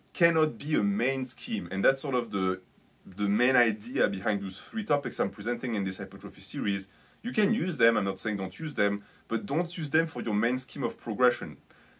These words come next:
Use fixated or evolving set ranges for top sets and use what I'm presenting today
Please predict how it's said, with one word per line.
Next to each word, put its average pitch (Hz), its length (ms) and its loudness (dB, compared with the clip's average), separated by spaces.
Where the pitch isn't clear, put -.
Use 143 640 -2
fixated 156 560 2
or 107 360 4
evolving 117 520 2
set - 500 4
ranges 104 600 0
for 107 260 -4
top 156 240 4
sets - 540 2
and 117 220 0
use 170 260 0
what 113 200 4
I'm 113 120 4
presenting 139 580 -4
today 117 520 2